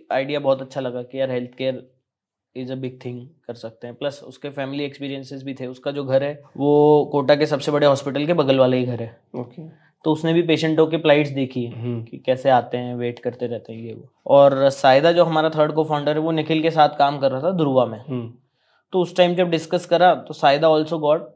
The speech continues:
Speaker 1: related to, क्योंकि he had lost, uh, his mother to cancer।
Speaker 2: ओके।
Speaker 1: तो he also got related, और वो भी अपने गांव का पहला इंजीनियर था। He is from तेलंगाना।
Speaker 2: ओके।
Speaker 1: So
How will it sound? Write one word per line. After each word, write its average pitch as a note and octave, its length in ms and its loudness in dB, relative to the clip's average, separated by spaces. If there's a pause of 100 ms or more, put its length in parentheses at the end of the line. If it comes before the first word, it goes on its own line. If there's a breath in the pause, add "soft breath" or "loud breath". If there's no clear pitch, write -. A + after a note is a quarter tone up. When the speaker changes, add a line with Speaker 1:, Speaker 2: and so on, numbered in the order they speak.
(720)
Speaker 1:
related C#3+ 440 0
to, G3+ 80 -6
क्योंकि F3 220 -2
he E3 460 2
had D#3 140 4
lost, D3 400 4
uh, C3+ 440 0 (400)
his C3+ 140 -6
mother C3 300 2
to C3+ 120 -6 (1080)
cancer। A#2+ 320 -6 (280)
Speaker 2:
ओके। B2+ 260 -12 (500)
Speaker 1:
तो D3 80 -8
he D3+ 140 0
also D3 320 0 (600)
got E3+ 220 2
related, D3 240 -4
और F#3 120 2
वो D#3+ 100 0
भी F3 100 2
अपने E3 240 2
गांव D3 220 6
का D3+ 100 2
पहला C3+ 220 4
इंजीनियर A#2+ 380 -4
था। A2 180 -20 (200)
He D3 80 -4
is C#3 80 -16
from D3 180 -6
तेलंगाना। A2 540 -6
Speaker 2:
ओके। - 260 -20 (1200 soft breath)
Speaker 1:
So F#3+ 420 0